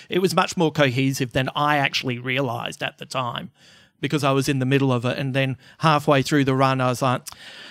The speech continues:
"Ah, fuck," you know, like, 'cause it had such a specific mood to it, the way it used music, the way it used lighting, the way it used audio, the way it used drama mixed in with comedy.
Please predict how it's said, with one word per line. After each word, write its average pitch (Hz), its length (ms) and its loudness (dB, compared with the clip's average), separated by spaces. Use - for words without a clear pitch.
"Ah, 175 600 2
fuck," - 560 -8
you 165 140 4
know, 160 240 4
like, 156 180 2
'cause - 240 -2
it - 80 0
had 190 180 2
such - 180 -2
a 214 100 4
specific 180 680 0
mood 156 360 2
to 202 120 0
it, 208 100 2
the 170 60 -4
way 170 200 4
it - 80 -2
used 165 340 2
music, 165 480 0
the 160 80 -4
way 160 140 2
it - 80 -4
used 151 260 0
lighting, 151 640 0
the 143 80 -2
way 156 200 0
it 151 120 -4
used 139 760 2
audio, 160 600 6
the 147 120 -4
way 160 200 -2
it 160 100 -6
used 151 600 -2
drama 156 480 4
mixed 151 320 -6
in 160 140 2
with 139 180 -4
comedy. 156 580 0